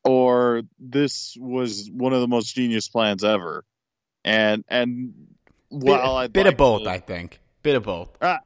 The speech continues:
Speaker 1: yeah, okay, I'll, I'll give him that much. It was a little bit of both. But for sure, it, it, let's put it this way. If it didn't work again, I would have been, I, I think many of us would have been really mad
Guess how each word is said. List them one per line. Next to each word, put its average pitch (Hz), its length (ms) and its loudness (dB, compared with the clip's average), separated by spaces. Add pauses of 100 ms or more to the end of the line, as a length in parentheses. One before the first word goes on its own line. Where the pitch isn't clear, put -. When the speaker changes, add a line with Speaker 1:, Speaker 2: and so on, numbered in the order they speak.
(400)
Speaker 1:
yeah, 247 360 -2
okay, 139 340 -2
I'll, 127 240 -6
I'll 156 140 -4
give 139 200 -4
him 117 140 -8
that 98 180 -12
much. 92 360 -10
It 127 120 0
was 131 160 -2
a 120 60 -2
little 117 240 2
bit 104 140 0
of 95 160 0
both. 92 360 -2 (560)
But 127 360 2 (520)
for 139 140 0
sure, 160 640 -2 (400)
it, 151 280 -2
it, 131 120 0 (100)
let's 160 300 0
put 165 220 -2
it 120 120 0
this 117 260 -6
way. 90 280 -8 (460)
If 123 180 -2
it 123 160 0
didn't 160 400 -2
work 139 300 -4
again, 110 760 -4 (460)
I 139 120 2
would 175 160 -2
have 127 80 -4
been, 117 340 -6 (260)
I, 139 160 0
I 151 140 -2
think 165 240 -6
many 123 480 -4
of 107 160 -2
us 95 280 -6
would 107 120 -4
have 101 100 -6
been 98 160 -6
really 98 300 0
mad 82 320 -6